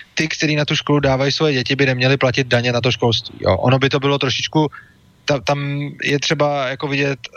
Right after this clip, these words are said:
když řekneme A, tak musíme říct i B, což znamená, že ano, samozřejmě máte pravdu a já s váma naprosto souhlasím,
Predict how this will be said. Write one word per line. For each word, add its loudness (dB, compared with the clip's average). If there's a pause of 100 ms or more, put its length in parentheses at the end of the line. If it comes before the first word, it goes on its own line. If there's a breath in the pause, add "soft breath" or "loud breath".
(340)
když 0
řekneme 2
A, 0
tak -2
musíme 0
říct 0
i 2
B, 2 (300 loud breath)
což 2
znamená, 2
že 0
ano, 0
samozřejmě 0
máte 2
pravdu 2
a 2
já 0
s -6
váma 2
naprosto 0
souhlasím, 0